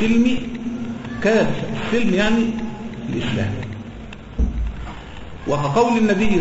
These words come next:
صلى الله عليه وسلم لما سأله معاوية بن حيدة قال: "ما الإسلام؟"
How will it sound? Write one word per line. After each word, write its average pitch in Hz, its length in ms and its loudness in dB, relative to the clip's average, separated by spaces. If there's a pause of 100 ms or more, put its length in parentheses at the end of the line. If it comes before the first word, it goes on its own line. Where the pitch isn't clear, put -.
صلى 151 180 2
الله 151 380 4
عليه 139 140 2
وسلم 143 480 0 (420)
لما 160 460 2
سأله 147 400 2 (600)
معاوية 160 600 4 (220)
بن 156 140 2
حيدة 131 380 2 (960)
قال: 170 380 4
"ما 208 60 4
الإسلام؟" 147 640 2